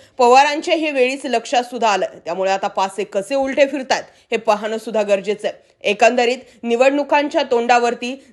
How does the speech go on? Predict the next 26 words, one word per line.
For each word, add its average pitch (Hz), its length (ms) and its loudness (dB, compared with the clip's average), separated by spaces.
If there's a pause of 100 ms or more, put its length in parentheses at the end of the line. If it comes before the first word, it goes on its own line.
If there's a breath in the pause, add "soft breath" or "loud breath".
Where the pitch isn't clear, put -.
(120)
जर 214 120 2
शरद 226 280 0
पवार 247 340 2
आणि 208 220 0
अजित 196 240 -2
पवार 220 340 0
यांच्याशी 208 500 -4
व्यवस्थितपणे 247 800 -2
बोलणी 214 340 -2
जर 208 200 0
झाली, 190 380 -2 (320 loud breath)
तर 220 100 2
श-, - 180 -14
अजित 208 220 0 (100)
पवार 240 260 4
गटाकडे 214 440 -2
गेलेले 202 320 -2
आमदार 185 500 0 (240)
पुन्हा 226 260 0
मागे 196 340 -2
फिरू 240 340 -6
शकतात. 190 380 -4 (280 soft breath)
एवढी 208 280 0
ताकद 208 460 0
जी 202 180 2
आहे, 170 120 2